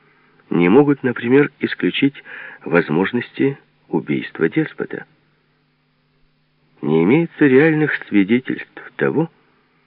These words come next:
чтобы кто-нибудь когда-либо серьёзно покушался на жизнь Сталина. Если, конечно, его смерть в тысяча девятьсот пятьдесят третьем году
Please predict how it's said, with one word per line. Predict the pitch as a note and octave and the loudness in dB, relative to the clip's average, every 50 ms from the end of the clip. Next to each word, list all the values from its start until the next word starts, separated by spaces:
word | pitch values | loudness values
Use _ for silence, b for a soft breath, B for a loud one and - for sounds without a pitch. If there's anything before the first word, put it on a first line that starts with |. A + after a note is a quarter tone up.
| _ _ _ _ _ - | _ _ _ _ _ -8
чтобы | - - - E2 C#2+ D2 - | -4 0 0 2 0 0 -2
кто-нибудь | - - C#3 C#3+ C#3 C3 B2+ C#3+ D3+ - - - - | -2 0 2 2 2 2 2 0 0 -2 -6 -16 -6
когда-либо | - - F#2 D#2 D2+ E2 A2+ B2+ C3 B2+ B2+ A#2+ A2+ - - | -2 0 0 0 2 0 0 0 0 0 -2 -4 -4 -4 -2
серьёзно | - E2+ D2 C#2+ D2+ G2 G#2+ - A2+ A2 | -2 -2 0 0 -2 -2 -2 -4 -6 -8
покушался | G#2+ - - - C#2 C2+ - - C#2 - - - - | -8 -8 -10 -8 -6 -4 -4 -6 -6 -8 -10 -10 -6
на | E2+ D#2+ D2+ | -4 -4 -4
жизнь | C#2+ D2 D2 D2 D2+ D#2+ - - | -4 -4 -6 -8 -10 -14 -18 -16
Сталина. | - - C#2+ A#1+ A#1 A#1+ G#1+ G1+ - - _ _ _ _ _ _ _ _ _ _ _ _ _ _ _ _ _ _ _ _ _ _ - | -10 -8 -8 -8 -8 -10 -12 -14 -14 -16 _ _ _ _ _ _ _ _ _ _ _ _ _ _ _ _ _ _ _ _ _ _ -4
Если, | - C#3 D#3+ - - | -2 -2 -2 0 -2
конечно, | A2+ - F2+ F#2+ B2 - - - | -4 -2 -2 -2 -4 -4 -6 -6
его | E2 C#2+ B1 B1 | -6 -6 -6 -8
смерть | - - - C#2+ C#2 C2 - - - - B B B B B B B B B | -10 -10 -12 -10 -10 -10 -12 -16 -20 -20 B B B B B B B B B
в | B - | B -8
тысяча | - - - - - - - - - | -4 -4 -4 -4 -6 -10 -10 -10 -10
девятьсот | - - C#2+ C2 C2 - - - - - | -8 -8 -8 -10 -10 -10 -10 -12 -10 -10
пятьдесят | - C2 A#1 - - - - - | -10 -12 -12 -12 -12 -12 -12 -10
третьем | - - B1 A#1+ - - B1+ B1 | -10 -10 -10 -10 -10 -12 -10 -8
году | - D2+ - D3+ | -6 -6 -4 -6